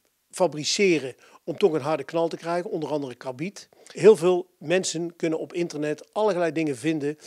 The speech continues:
hoe ze in feite een hele harde knal kunnen maken met een paar componenten die overal te koop zijn,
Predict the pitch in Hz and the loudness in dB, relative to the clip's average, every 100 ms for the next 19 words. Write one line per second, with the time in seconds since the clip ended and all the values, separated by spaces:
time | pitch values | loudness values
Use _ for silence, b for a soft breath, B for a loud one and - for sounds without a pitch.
0 | B B 175 175 175 151 147 - 170 175 | B B -6 -4 -4 -6 -12 -6 -2 -2
1 | 170 147 120 175 151 156 143 - 156 143 | -4 -8 -2 -2 -2 -4 -6 -4 -4 -4
2 | 151 139 143 143 143 143 B - 135 - | -8 -6 -6 -6 -8 -12 B -16 -14 -2
3 | - 208 202 185 151 156 160 151 135 - | 0 0 0 -4 -2 -4 -4 -8 -2 6
4 | 208 160 165 - 170 170 - 143 165 | 6 4 -6 -6 -4 -4 -6 -10 -10